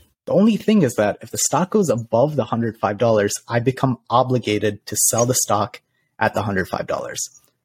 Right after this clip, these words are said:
Remember, I'm the one selling the house. And so if the buyer wants to buy the house, I'm obligated to sell it to them. But I gotta, I got to get paid the due diligence fee.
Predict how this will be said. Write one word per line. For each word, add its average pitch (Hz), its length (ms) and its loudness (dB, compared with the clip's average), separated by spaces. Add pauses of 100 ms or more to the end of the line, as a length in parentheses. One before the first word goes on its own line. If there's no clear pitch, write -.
(180)
Remember, 120 260 0
I'm 131 160 4
the 139 80 4
one 123 180 2
selling 113 300 0
the 92 80 -8
house. - 260 -4 (200)
And 127 120 0
so 127 200 2 (140)
if 123 160 -4
the 123 80 -6
buyer 127 380 2
wants 120 260 0
to 110 60 -12
buy 113 140 2
the 107 80 0
house, 110 300 -2
I'm 110 160 -8
obligated 110 440 -2
to - 60 -12
sell - 220 -6
it - 120 -12
to 113 120 -8
them. - 200 -20 (500)
But 123 200 2
I 127 60 4
gotta, 117 240 0 (220)
I 117 120 0
got 113 280 0
to 110 100 -8
get 107 240 -2
paid 101 300 -2
the 101 240 2
due 104 160 -4
diligence - 440 -6
fee. - 200 -12